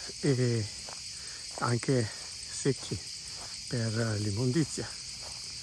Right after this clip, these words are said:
Qua ci sono due sedie, qua ci sta un tavolino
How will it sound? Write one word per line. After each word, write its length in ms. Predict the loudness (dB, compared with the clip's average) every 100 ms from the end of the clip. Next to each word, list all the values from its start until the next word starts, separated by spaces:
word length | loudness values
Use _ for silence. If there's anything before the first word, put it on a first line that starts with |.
| -8 -10 -10 -10 -8 -8 -8 -8 -6
Qua 160 | -4
ci 140 | -2 0
sono 220 | 0 0
due 180 | 0 -2 0
sedie, 480 | 0 2 0 0 -2 -6 -8 -10 -8 -10 -10 -10 -10 -10 -10 -10 -10 -10 -10 -10 -8
qua 360 | -6 -4 -4 -4 -8 -6
ci 80 | -6
sta 220 | -2 0
un 140 | 0 0
tavolino 680 | 0 2 2 4 2 0